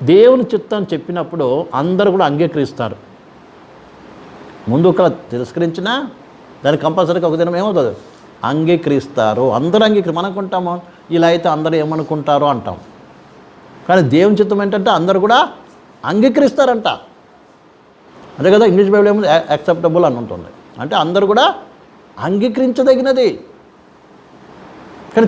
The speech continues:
చాలామంది ఆయన చిత్తానికి ఏం చేయరు, మనం ఇష్టపడం. ఎందుకంటే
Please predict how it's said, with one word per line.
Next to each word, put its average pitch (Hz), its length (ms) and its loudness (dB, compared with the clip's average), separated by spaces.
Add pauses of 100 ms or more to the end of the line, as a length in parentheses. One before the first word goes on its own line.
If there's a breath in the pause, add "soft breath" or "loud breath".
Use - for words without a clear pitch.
చాలామంది 254 500 2
ఆయన 226 120 0
చిత్తానికి 202 560 -4
ఏం 196 220 0
చేయరు, 143 280 0 (640)
మనం 151 200 -4
ఇష్టపడం. 160 440 -6 (140)
ఎందుకంటే 160 640 -2